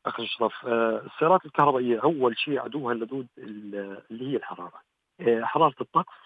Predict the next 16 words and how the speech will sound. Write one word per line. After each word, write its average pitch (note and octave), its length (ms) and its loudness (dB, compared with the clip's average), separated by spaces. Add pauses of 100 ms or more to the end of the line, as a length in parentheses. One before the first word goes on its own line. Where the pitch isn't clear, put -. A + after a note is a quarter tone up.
(140)
وبنيجي C3 760 -6
كمان C#3 340 -4
ل-، B2 60 -6
آه، A#2+ 260 -4 (760)
استخدام B2+ 440 0
البطارية. F#2 500 -10 (580)
الحرارة، D#3+ 600 4
حرارة D3+ 400 4
الجو B2 320 4
الخارجي C#3+ 760 0
أكيد C#3+ 300 -6
لها B2 120 0
تأثير B2 360 -6
كبير C#3 240 -2
بعمر B2+ 280 -4
البطارية، F#2+ 560 -10